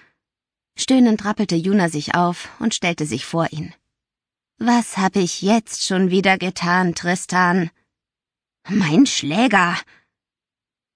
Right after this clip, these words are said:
Er fuchtelte mit einem Tennisschläger vor ihrem Gesicht herum.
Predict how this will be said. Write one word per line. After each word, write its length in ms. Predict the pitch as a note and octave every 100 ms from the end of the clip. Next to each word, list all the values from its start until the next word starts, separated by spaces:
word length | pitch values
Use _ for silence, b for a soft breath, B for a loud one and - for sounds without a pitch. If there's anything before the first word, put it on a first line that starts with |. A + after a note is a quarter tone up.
| -
Er 140 | A#3+
fuchtelte 500 | - C#4 - A3+ F#3+
mit 140 | G3 D#3
einem 240 | E3 D#3+
Tennisschläger 680 | - D3 F3 - D#3 D#3 D#3+
vor 140 | E3
ihrem 240 | D#3+ E3
Gesicht 360 | D#3 C#3+ F3 -
herum. 360 | C#3+ C3 C#3+